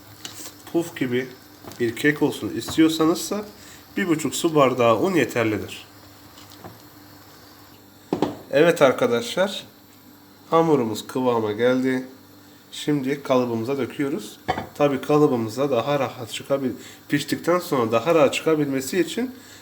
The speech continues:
kalıbımızın içini biraz tereyağıyla sıvazladık küçük bir. Şu şekil.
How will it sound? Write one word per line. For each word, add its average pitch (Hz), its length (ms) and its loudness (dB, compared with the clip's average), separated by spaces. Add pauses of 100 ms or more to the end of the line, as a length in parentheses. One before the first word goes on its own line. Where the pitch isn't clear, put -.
(100)
kalıbımızın 143 640 4
içini 160 440 -2
biraz 151 280 0
tereyağıyla 139 480 4
sıvazladık 117 600 0
küçük 117 300 -10
bir. 165 120 -4 (760)
Şu - 60 -16
şekil. 110 320 -8